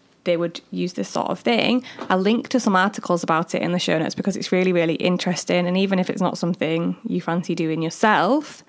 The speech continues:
it's just quite fascinating, isn't it? But yeah, there are loads and loads of stories out there in the modern day, more so in America,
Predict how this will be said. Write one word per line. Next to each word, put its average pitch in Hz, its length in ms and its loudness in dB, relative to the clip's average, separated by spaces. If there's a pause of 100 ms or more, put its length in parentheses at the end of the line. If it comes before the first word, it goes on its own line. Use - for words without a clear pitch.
(920)
it's 311 160 0
just 415 220 -2
quite - 220 2
fascinating, 170 560 2
isn't 180 260 0
it? - 240 0
But - 160 2
yeah, 202 280 4 (340)
there 202 140 4
are 208 80 4
loads 196 320 4
and 196 100 4
loads 180 200 2
of 175 80 0
stories 175 360 2
out - 160 2
there 156 140 4
in 226 200 4
the 269 60 6
modern 220 320 4
day, 175 440 4
more 180 200 2
so 175 140 0
in 170 100 2
America, 175 600 2